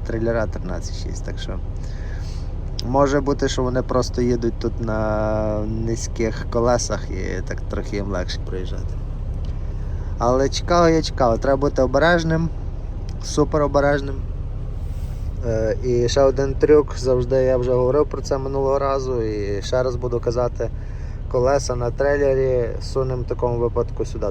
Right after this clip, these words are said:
допереду, до трака, для того, щоб м, комбінація була як можна коротше, для того, щоб можна було робити як можна коротші кути. Тут, он, дивіться, пішов декеп,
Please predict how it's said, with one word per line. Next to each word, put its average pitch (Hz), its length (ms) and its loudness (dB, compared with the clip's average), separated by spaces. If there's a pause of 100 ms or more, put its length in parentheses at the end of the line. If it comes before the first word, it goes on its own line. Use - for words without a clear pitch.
допереду, 117 520 2
до 113 140 0
трака, 110 380 -2
для 104 120 -2
того, 120 200 0
щоб 113 220 -4
м, 113 220 -4 (200)
комбінація 123 540 -2
була 117 220 0
як 113 120 -2
можна 120 300 -2
коротше, 131 460 0
для 107 140 -4
того, 113 200 -2
щоб 107 160 -4
можна 107 300 -4
було 110 260 -2
робити 104 440 -4 (840)
як 104 180 -4
можна 101 640 -2 (140)
коротші 101 880 2
кути. 95 300 0 (840)
Тут, 120 200 6
он, 113 160 4
дивіться, 107 460 4
пішов 110 400 0
декеп, 131 420 0